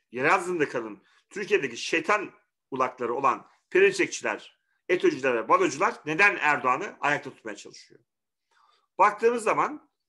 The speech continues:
zaten bunun, e, işaretlerini Barış Yar-, e, Yar-, Yarkadaş, e, Halk T V'de on yedi Aralık iki bin on dört tarihinde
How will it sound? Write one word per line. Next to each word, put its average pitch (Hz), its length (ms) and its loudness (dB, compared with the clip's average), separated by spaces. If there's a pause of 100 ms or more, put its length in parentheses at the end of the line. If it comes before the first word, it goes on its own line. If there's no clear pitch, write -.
zaten 170 420 -2
bunun, 165 440 -8
e, 120 640 -2
işaretlerini 180 800 -2 (440)
Barış 202 340 2
Yar-, 170 300 2
e, 135 280 0
Yar-, 165 360 2
Yarkadaş, 165 840 -2 (180)
e, 127 40 -6 (360)
Halk - 300 2
T 139 140 -4
V'de 151 360 -4 (340)
on 202 160 4
yedi 160 240 0
Aralık 113 500 -4 (300)
iki 175 220 0
bin 143 160 -2
on 185 200 0
dört - 400 -4
tarihinde 160 680 0